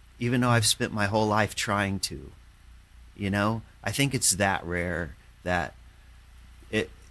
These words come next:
and so there's, and I f-, I feel, like, the tension of both of those things,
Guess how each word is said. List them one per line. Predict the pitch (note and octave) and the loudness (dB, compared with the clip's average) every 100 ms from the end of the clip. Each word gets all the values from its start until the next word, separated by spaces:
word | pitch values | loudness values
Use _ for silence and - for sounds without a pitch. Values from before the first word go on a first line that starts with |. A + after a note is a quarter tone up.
| - - - - - | -20 -20 -20 -20 -10
and | A#2 G#2+ G2 | -4 -2 4
so | - B2 A2 G#2 G2 G2 - - - - - - - - - - - - - A2 - | 6 6 4 2 -2 -8 -18 -20 -20 -20 -20 -16 -14 -14 -16 -20 -20 -20 -20 -20 -4
there's, | A2+ A2+ G#2+ F#2+ - - - - - - | 2 2 6 6 8 6 0 -10 -20 -10
and | A#2+ | 0
I | B2 | 2
f-, | B2 - - | 2 0 -6
I | - B2+ | -2 2
feel, | - - D3+ C#3 | 4 4 4 4
like, | A#2+ A2 | 4 2
the | G#2+ | -2
tension | - B2 A#2+ G#2+ | -2 0 0 0
of | G2 | 0
both | F2+ G2+ G#2 | 2 0 0
of | G2 | -4
those | F#2 F2 - | -2 2 2
things, | - F#2 F2+ E2 - | 2 -2 -2 0 0